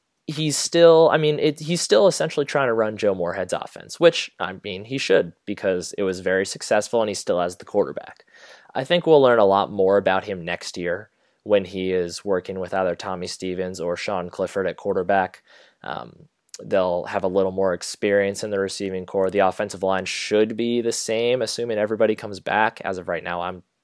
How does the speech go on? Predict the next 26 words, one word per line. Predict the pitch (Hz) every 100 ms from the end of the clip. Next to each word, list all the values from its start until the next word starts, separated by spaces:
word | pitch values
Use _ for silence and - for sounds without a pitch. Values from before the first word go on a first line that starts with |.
| _ _ _ _ -
I, | 107 98
I, | - 95 98 -
maybe | 120 104 98
one | 98 90 101 104
of | 107 110
them | 113 110
leaves, | 107 104 107 101
but | - 98
I'm |
gonna | 92 90
go | 95
ahead | 92
and | 87
assume | 87 98 95
most | 92 87
of | 101
them | 95
will | 95
be | 92 92
back. | 92 95 92 - - - - - - - _
So, | - - 165 156 139 - _ _ _ _ _ -
I | 170
don't | 147 113
know. | 104
I, | 139 143
I, | 143 156